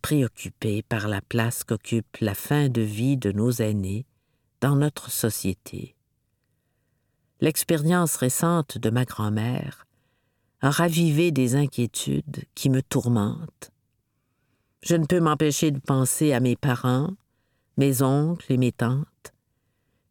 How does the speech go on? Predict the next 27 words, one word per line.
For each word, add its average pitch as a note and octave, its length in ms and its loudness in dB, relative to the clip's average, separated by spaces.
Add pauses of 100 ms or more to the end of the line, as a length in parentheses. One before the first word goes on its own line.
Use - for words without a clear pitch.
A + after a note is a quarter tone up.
qui E3+ 120 2
pourraient D3+ 240 2
bientôt C#3+ 400 2
se - 120 2
trouver C#3 400 2
confrontés C3 680 2
à A#2+ 60 2
une B2 180 2
situation A#2 720 0
similaire. G#2 920 -2 (1300)
Notre E3 360 0
société C3+ 720 0 (420)
est-elle G#3 360 2
encore D#3+ 400 2
en C3+ 140 4
mesure A2 460 2
de A2 120 0
garantir A2 640 2
la G#2+ 160 2
dignité A#2+ 640 2
de A#2 140 0
nos A#2+ 240 2
aînés A#2 580 0 (600)
dans C#3 180 2
leurs A2 260 2
derniers B2+ 360 2
moments, B2 480 2